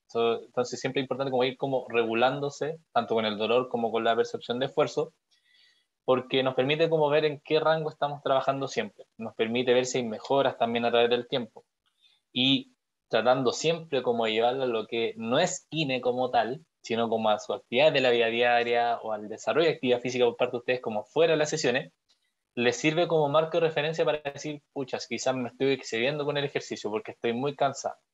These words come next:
¿Por qué? Porque pasa mucho cuando ustedes hacen ejercicio, que cuando todos hacemos ejercicio en verdad, que uno empieza, o debería empezar, tranqui, ¿ya? Pasa mucho que, claro, una sesión fue intensa y me sentí bien,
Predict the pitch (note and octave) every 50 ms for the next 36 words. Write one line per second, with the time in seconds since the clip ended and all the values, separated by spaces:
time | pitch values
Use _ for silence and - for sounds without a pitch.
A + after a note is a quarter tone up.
0 | _ _ _ _ - A2+ G#2 - - - C3+ G#2+ - - _ _ _ _ _ _
1 | _ - - _ _ _ _ _ _ - A2+ A#2 - A#2+ A2+ - - - - D#3+
2 | E3 F#3 G3+ G3+ G3 - - D#3 D#3+ D#3 D#3 A#2+ A#2 A#2 A2+ - _ - C3+ C#3
3 | D3 - D3+ D#3+ D#3+ D#3+ D#3+ - F3+ F3 E3+ F3+ F3+ E3+ D#3+ D3+ C#3 - - -
4 | _ - G#2+ G#2 G2 F#2 F#2+ - - F#3+ A#3+ B3+ B3 - B2 A#2 - A2+ G#2+ G#2+
5 | G#2 G#2 - A2+ G#2 - A#2+ - - A#2+ A#2+ A2+ A#2 A#2 A#2+ C#3 D#3+ E3+ - _
6 | _ _ _ _ _ - C#3 C#3+ C#3+ C#3 C#3 - - D3 C#3 C3+ - D3 C#3+ C#3+
7 | C#3 C3+ - - _ _ _ A#2 A2+ G#2+ G#2 G#2 G2 G2+ G#2+ A#2+ C#3 D#3+ E3 D#3+
8 | D#3 C#3 - - C#3+ D3 D3+ D#3 - _ _ _ _ _ _ A2+ A#2 G#2 G#2+ G#2
9 | - _ _ _ _ _ _ _ A2+ G#2+ G#2+ A2 A2+ A2+ - - _ _ _ _
10 | _ _ - A2+ A2 A2+ A2+ B2+ B2+ B2+ - C3+ A#2 A#2 G#2+ G2+ A#2+ C#3 D#3 E3
11 | D3 C3 B2+ B2+ A#2+ - A#2 - D3 C#3+ C#3 B2+ - - C3+ B2+ A#2+ A2+ - -
12 | D#3 D#3+ D#3 D#3 - C#3 C3+ B2+ B2 B2 A#2+ - A#2+ A2+ A2 - C3 B2+ B2+ C3+
13 | D#3 F3+ G3+ G#3 G#3